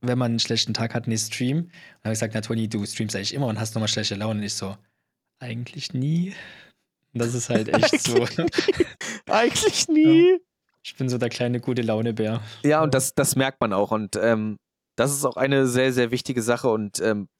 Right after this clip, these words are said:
Speaker 2: behalt das bei und das, äh, hilft vielen Leuten, glaub mir. Es hilft sehr, sehr vielen Leuten.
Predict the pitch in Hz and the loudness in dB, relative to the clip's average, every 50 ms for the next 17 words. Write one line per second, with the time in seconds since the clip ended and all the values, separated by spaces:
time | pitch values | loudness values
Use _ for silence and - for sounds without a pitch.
0 | _ - - 104 117 123 120 - 123 113 - - _ - 107 113 117 117 113 110 | _ -6 -4 0 0 0 0 2 0 0 0 -2 _ 0 2 2 4 4 2 2
1 | 110 - 110 104 - - - - - - 117 110 104 95 - - 127 123 120 - | 2 0 -2 -2 -2 -4 -6 -4 -2 0 2 2 2 0 0 2 0 0 0 -2
2 | - _ - - - - - 151 139 131 127 120 117 113 104 98 - - - 110 | -12 _ -14 -10 -8 -2 0 2 2 4 4 4 2 2 0 -2 -6 -2 0 0
3 | 104 98 - 92 90 92 - _ - - - 117 104 - _ - 117 113 107 104 | 0 0 -2 -4 -6 -6 -8 _ -4 0 0 0 0 0 _ 0 0 2 2 2
4 | 104 98 - 107 104 98 95 95 92 - | 0 0 0 -2 0 2 2 2 2 0